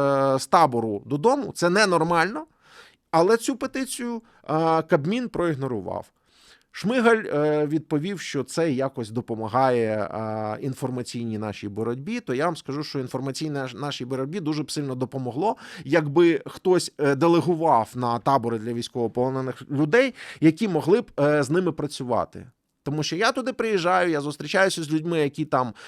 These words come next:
е, з полоненими, які там, е, півроку, рік знаходяться. Вони,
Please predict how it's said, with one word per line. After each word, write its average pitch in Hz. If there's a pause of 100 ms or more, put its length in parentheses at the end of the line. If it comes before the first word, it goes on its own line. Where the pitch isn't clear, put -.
(140)
е, 139
з 135
полоненими, 160
які 135
там, 139
е, 135 (120)
півроку, 170
рік 151
знаходяться. 233 (880)
Вони, 220